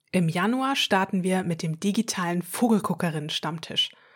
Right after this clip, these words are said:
Da wollen wir ein bisschen über Vögel, Vogelgucken und was uns sonst noch so einfällt quatschen und uns vor allem kennenlernen. So ähnlich, wie das bei den Kennenlerngesprächen vor einem Jahr war, nur ein bisschen größer.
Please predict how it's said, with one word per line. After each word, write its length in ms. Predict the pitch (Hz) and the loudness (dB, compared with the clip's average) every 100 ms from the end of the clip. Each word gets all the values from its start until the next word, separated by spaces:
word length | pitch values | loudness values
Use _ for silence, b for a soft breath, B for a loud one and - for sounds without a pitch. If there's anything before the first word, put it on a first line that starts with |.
| B _ | B _
Da 160 | - 247 | 0 2
wollen 180 | 240 226 | 4 4
wir 100 | 190 | 2
ein 100 | 175 | 2
bisschen 360 | 208 - 196 | 2 2 0
über 320 | - 165 160 160 | 0 0 0 -2
Vögel, 600 | - 262 254 240 233 226 | 0 0 2 2 4 2
Vogelgucken 840 | - 254 233 226 - - 208 202 | 2 2 4 2 -4 -2 0 2
und 220 | - 196 | 0 2
was 160 | 208 214 | 2 2
uns 120 | 196 | 2
sonst 280 | 208 208 - | 4 2 2
noch 100 | 151 | -2
so 120 | - | -2
einfällt 420 | - 160 - - | -4 -4 -6 -4
quatschen 420 | - 190 - 226 B B B B _ | -2 0 2 0 B B B B _
und 240 | 240 240 | 2 2
uns 240 | 220 208 - | 2 2 0
vor 100 | - | 0
allem 360 | 165 170 175 | 2 0 -4
kennenlernen. 840 | - - 185 180 156 135 123 170 - _ _ _ - | -4 0 4 4 2 -4 -6 -10 -14 _ _ _ -6
So 140 | 214 | -2
ähnlich, 480 | - 254 269 302 - | 2 0 0 -4 -2
wie 60 | 202 | 0
das 180 | 214 - | 0 2
bei 80 | |
den 160 | 185 190 | 0 0
Kennenlerngesprächen 920 | - 208 226 175 175 170 - 190 196 | 0 0 2 0 0 -2 -2 -2 0
vor 160 | 190 165 | 0 0
einem 240 | 165 180 | 2 2
Jahr 260 | 170 170 160 | 2 2 0
war, 220 | 143 156 b _ | -2 -6 b _
nur 140 | 277 | -2
ein 60 | 285 | 0
bisschen 260 | 233 - 165 | 0 0 -4
größer. 480 | - 175 - - | -2 -2 -2 -4